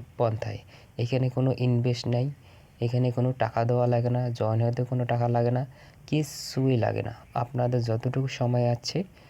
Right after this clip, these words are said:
আপনারা যদি দিনে এক ঘন্টাও সময় পান, এই এক ঘন্টাও আপনারা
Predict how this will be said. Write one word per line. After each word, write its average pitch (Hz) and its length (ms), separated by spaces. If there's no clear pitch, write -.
আপনারা 113 440
যদি 113 260
দিনে 123 400
এক 120 240
ঘন্টাও 123 380
সময় 127 400
পান, 165 140
এই 127 140
এক 113 180
ঘন্টাও 120 380
আপনারা 117 360